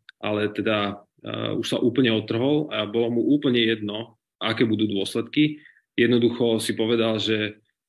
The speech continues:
najjednoduchší spôsob, ako, a, ukončiť toto volebné obdobie a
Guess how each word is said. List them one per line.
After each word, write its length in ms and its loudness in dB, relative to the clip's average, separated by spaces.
najjednoduchší 640 0
spôsob, 560 -2
ako, 560 -4
a, 80 -8
ukončiť 400 4
toto 160 -2
volebné 400 -2
obdobie 480 2
a 400 -6